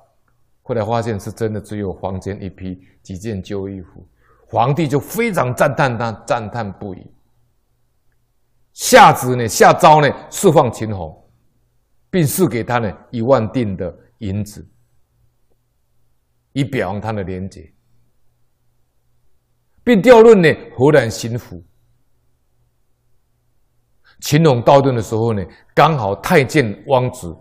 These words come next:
也刚好有事情到这个地方来。当时汪直的威势呢，正是如日中天、很显赫的时候，其他的巡抚呢，都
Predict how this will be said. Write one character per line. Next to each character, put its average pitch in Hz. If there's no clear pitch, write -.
也 113
刚 127
好 101
有 92
事 127
情 85
到 104
这 -
个 98
地 92
方 90
来。 85
当 226
时 -
汪 214
直 123
的 123
威 196
势 190
呢， 147
正 185
是 170
如 120
日 170
中 143
天、 127
很 151
显 107
赫 120
的 113
时 -
候， 101
其 143
他 160
的 147
巡 127
抚 101
呢， 98
都 139